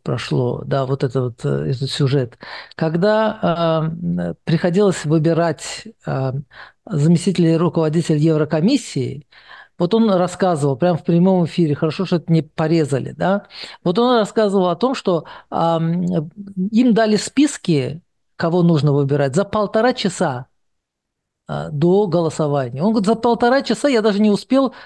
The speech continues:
узнать, кто это люди, что это за люди, вот этот блогер. Он, э, ну, абсолютно аполитичный товарищ был. А, так вот,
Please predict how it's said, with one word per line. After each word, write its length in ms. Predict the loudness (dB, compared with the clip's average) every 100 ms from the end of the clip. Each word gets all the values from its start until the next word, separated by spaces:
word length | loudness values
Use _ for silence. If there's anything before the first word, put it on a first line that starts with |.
| -6
узнать, 460 | -2 2 2 0 -4
кто 280 | 0 4
это 200 | 4 4
люди, 380 | 2 4 2 0
что 260 | -2 2 2
это 180 | 2 2
за 140 | 2
люди, 320 | 2 0 0
вот 180 | -2 -4
этот 140 | -2
блогер. 420 | 2 2 2 -2 -4 -20 -8 0
Он, 200 | 0 0
э, 380 | 0 2 2 -2
ну, 640 | -4 -2 0 2 2 2 -2
абсолютно 400 | 0 -2 0 0
аполитичный 560 | 0 0 -2 -2 -2
товарищ 440 | 0 0 0 -2 -4
был. 200 | -10 -12 -18 -16 -16 -16 -18 -18 -16 -6
А, 120 | -2
так 160 | 0 0
вот, 180 | -2